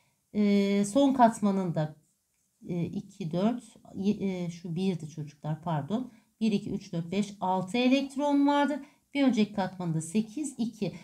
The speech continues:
Demek ki katman elektron dizilimi bu şekildedir. Değerlik elektron sayısı da altıdır. Cevap şıklarına baktığımda gençler A şıkkının benim aradığım cevap şıkkı olduğunu görüyorum ve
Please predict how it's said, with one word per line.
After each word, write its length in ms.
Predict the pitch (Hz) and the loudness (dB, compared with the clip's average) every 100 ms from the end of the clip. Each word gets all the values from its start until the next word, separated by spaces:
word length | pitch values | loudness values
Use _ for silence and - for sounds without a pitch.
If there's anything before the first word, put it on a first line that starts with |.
| _ | _
Demek 220 | 339 330 269 | -2 0 0
ki 120 | 269 | 0
katman 340 | 285 277 269 | 0 0 2
elektron 500 | 233 202 - 196 180 | 4 2 0 -2 -2
dizilimi 440 | 165 147 160 143 180 | -2 -2 -2 0 -2
bu 60 | |
şekildedir. 880 | 226 330 320 302 294 262 208 294 320 - _ _ - | 0 0 -2 -2 0 0 2 0 -2 -8 _ _ 6
Değerlik 360 | 311 302 247 240 | 10 10 10 2
elektron 400 | 202 185 185 180 | -2 -4 -8 -8
sayısı 420 | 170 185 175 233 | -8 -8 -6 0
da 180 | 349 - | 0 6
altıdır. 680 | 233 208 - 165 135 135 - _ - _ _ | 8 8 6 -4 -8 -12 -14 _ -20 _ _
Cevap 320 | 480 415 349 | 6 8 8
şıklarına 600 | - 269 240 196 190 156 | 6 -2 0 -2 -2 2
baktığımda 580 | 196 277 - 285 247 202 | 6 6 2 -2 0 2
gençler 540 | 170 160 - 185 226 - _ - | 0 -2 -2 -2 -2 -4 _ 8
A 220 | 262 349 | 10 10
şıkkının 600 | - 269 - 190 233 220 | 6 -8 -8 -6 -4 0
benim 280 | 208 262 262 | 2 2 2
aradığım 400 | 208 226 220 254 | 2 2 4 4
cevap 260 | 226 180 170 | 4 2 0
şıkkı 260 | - - | -8 -8
olduğunu 340 | 170 151 147 143 | -4 -2 -2 0
görüyorum 640 | 214 262 254 247 294 320 - _ _ _ | 2 4 6 4 2 -2 -12 _ _ _
ve 240 | 233 254 | -6 -6